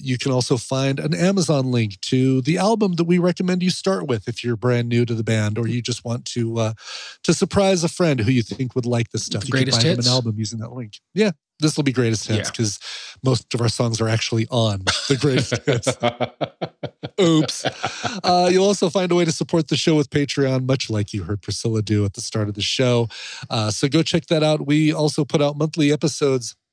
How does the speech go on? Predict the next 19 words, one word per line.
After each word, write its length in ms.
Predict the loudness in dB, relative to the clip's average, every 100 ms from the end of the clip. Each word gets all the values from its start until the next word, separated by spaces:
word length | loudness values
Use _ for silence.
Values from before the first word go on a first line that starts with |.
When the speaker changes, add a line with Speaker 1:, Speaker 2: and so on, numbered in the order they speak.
| -2
Speaker 1:
that 100 | 0
are 100 | 0
only 380 | 2 2 4 2
for 120 | 0
Patreon 760 | -4 -4 -2 -2 -2 -2 -4 -6 -14 -16
subscribers, 800 | -8 -6 -6 -4 -2 0 -2 -2
supporters. 560 | -4 -4 -2 0 -2 -2
So, 360 | -2 0 0 -4 -16 -18 -12 -4
uh, 580 | 0 2 2 2 2 -2 -2
this 280 | -2 0 0
week 180 | -2
we're 80 | 0
gonna 140 | 0 0
be 80 |
talking 360 | 2 0 0 0
about 260 | 2 2 2
a, 340 | 4 4 4
uh, 200 | 2 0
punk, 340 | -2 -4 -4